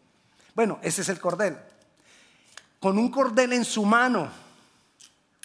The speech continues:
Ahora se lo voy a seguir mostrando. "Y midió mil codos y me hizo pasar por las aguas hasta los tobillos".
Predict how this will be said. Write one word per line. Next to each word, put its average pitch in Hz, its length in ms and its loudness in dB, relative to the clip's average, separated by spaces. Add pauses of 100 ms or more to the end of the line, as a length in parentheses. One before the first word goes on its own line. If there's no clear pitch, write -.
(140)
Ahora 180 440 -4
se - 160 -14
lo 135 80 -12
voy 143 160 -8
a 156 60 -2
seguir 135 240 -12
mostrando. 127 440 -14 (1200)
"Y 220 140 2
midió 233 440 2
mil 285 460 2
codos 254 800 -2 (760)
y 208 120 0
me 214 180 2
hizo 254 300 2
pasar 233 420 2
por 220 160 2
las 170 240 2
aguas 294 720 0 (440)
hasta 143 380 -4
los 135 280 -10
tobillos". 131 500 -12